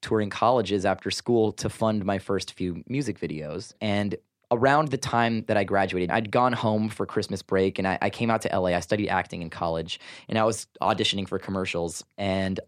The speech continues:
I wasn't getting anything. And I was really depressed and I felt like I wasn't gonna make it in L A. And I went home and I remember just lying on my bedroom floor, feeling sorry for myself, looking up at the ceiling, being like, "Man, what am I doing? I should have gone into a career that helped other people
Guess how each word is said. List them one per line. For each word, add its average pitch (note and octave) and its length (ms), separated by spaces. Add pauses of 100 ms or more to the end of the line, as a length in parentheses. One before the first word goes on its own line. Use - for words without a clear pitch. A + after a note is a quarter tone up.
I G2 420
wasn't G#2+ 300
getting F#2 200
anything. F2+ 540 (560)
And F#2+ 360 (100)
I G#2+ 80
was G2 100
really A#2 200
depressed G2+ 560
and F#2+ 100
I F#2+ 60
felt G#2 240
like F#2+ 260
I B2+ 80
wasn't B2 320
gonna G#2 300 (120)
make G#2 300
it G#2 180 (140)
in G#2 100
L F#2 200
A. F#2 260
And F2+ 100
I F2+ 60
went G2+ 160
home F#2 320
and F#2 80
I - 40
remember A2 260
just F#2+ 160
lying F#2+ 320
on F#2+ 60
my F2+ 100
bedroom F2 280
floor, F2 360
feeling F#2 240
sorry F2+ 260
for E2+ 140
myself, F2 340
looking F#2 260
up E2+ 80
at - 60
the - 80
ceiling, F2+ 480 (420)
being A2+ 140
like, F#2 160
"Man, F2+ 500
what C3+ 180
am A#2 80
I F#2+ 80
doing? F#2 540
I C3 60
should F3 140
have C#3 100
gone C3+ 180
into C3+ 360
a - 40
career A#2+ 400
that A#2 200
helped C3 320
other A#2 140
people G2+ 500